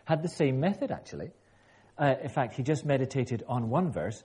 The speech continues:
every month. That doesn't mean you don't read the Scripture or do all that other stuff. But it's a particular discipline to slow yourself down so that the Word of God goes in deep and transforms you.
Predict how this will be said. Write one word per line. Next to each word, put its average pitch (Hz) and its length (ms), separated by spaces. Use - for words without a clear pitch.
every 135 240
month. 151 340
That 170 120
doesn't 196 220
mean 127 160
you 92 60
don't 107 200
read 101 180
the 98 60
Scripture - 420
or 87 60
do 107 160
all 92 140
that 82 100
other 101 200
stuff. 120 380
But 160 260
it's 156 200
a 151 80
particular 113 960
discipline 180 720
to 143 100
slow 165 420
yourself 196 480
down - 440
so 170 200
that 147 160
the 131 80
Word 139 320
of 160 160
God 120 340
goes 110 280
in 92 260
deep 127 320
and 113 180
transforms 117 840
you. - 120